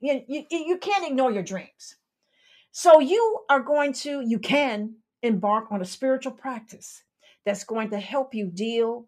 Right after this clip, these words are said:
with the things in your life. So that was the rundown for the week. And now here comes the fun part of the show where I give a reading to someone.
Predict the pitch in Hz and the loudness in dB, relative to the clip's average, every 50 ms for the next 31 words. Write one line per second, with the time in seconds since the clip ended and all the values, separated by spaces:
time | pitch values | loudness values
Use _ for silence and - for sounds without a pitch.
0 | _ _ - 190 190 - 175 - - 220 208 214 220 214 220 220 214 208 208 214 | _ _ -10 -10 -8 -10 -10 -6 -2 -2 0 0 -2 -4 -6 -6 -4 -2 -2 -2
1 | 214 190 160 - - - - _ _ _ _ _ _ _ _ _ _ _ _ _ | -4 -6 -8 -10 -14 -20 -20 _ _ _ _ _ _ _ _ _ _ _ _ _
2 | _ _ - - - - 277 247 233 220 214 196 240 269 285 - - 254 262 254 | _ _ -20 -14 -6 -2 0 0 0 0 0 0 0 -2 -2 -4 -2 0 0 0
3 | 226 190 - 214 190 185 190 240 262 269 269 254 254 247 247 247 240 233 - - | 0 -2 -4 -4 -4 -2 -2 0 0 2 4 4 4 4 4 0 -2 -6 -8 -4
4 | 339 339 269 262 208 214 220 254 - - - - - _ _ _ _ _ _ _ | -2 0 0 0 0 -2 -2 -4 -6 -10 -16 -20 -20 _ _ _ _ _ _ _
5 | - 285 302 294 285 285 302 330 359 381 392 330 311 311 330 381 - - - _ | 4 6 6 6 6 4 0 0 0 2 4 4 4 4 4 2 -2 -6 -14 _
6 | _ _ _ _ _ - 320 370 381 - - 339 339 330 320 330 330 - - 233 | _ _ _ _ _ -6 -4 -4 -4 -2 2 2 4 4 2 0 -4 -6 -2 0
7 | 220 202 190 - - - - 370 370 381 381 392 381 359 - - 349 339 349 349 | 0 0 0 -4 -10 0 6 6 8 8 6 4 0 -8 -8 -4 -2 0 2 0
8 | 349 285 277 240 - - - 320 294 240 240 269 311 - - - - _ _ _ | 0 0 -4 -4 -4 0 4 6 6 8 6 4 2 -2 -10 -18 -20 _ _ _
9 | _ _ _ _ _ - 202 262 285 285 269 254 254 247 254 - 269 - _ _ | _ _ _ _ _ -8 -2 0 2 4 4 4 2 2 -2 -4 -6 -14 _ _
10 | _ _ _ _ - 220 240 240 240 240 240 240 240 233 233 - _ _ - 214 | _ _ _ _ -4 -2 0 0 0 0 -2 -4 -4 -6 -8 -14 _ _ -10 -4
11 | 262 370 349 349 285 285 339 339 311 302 277 262 - 208 - - 214 196 180 160 | 0 2 4 4 4 4 0 0 0 0 -2 -4 -6 -4 0 0 0 0 0 -4
12 | 151 - - 277 | -8 -10 -12 -14